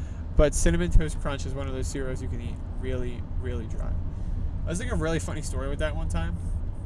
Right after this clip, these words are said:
Like, um,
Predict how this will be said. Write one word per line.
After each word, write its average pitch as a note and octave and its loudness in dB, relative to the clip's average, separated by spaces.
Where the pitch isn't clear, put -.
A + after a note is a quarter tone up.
Like, D3+ 0
um, C3+ -2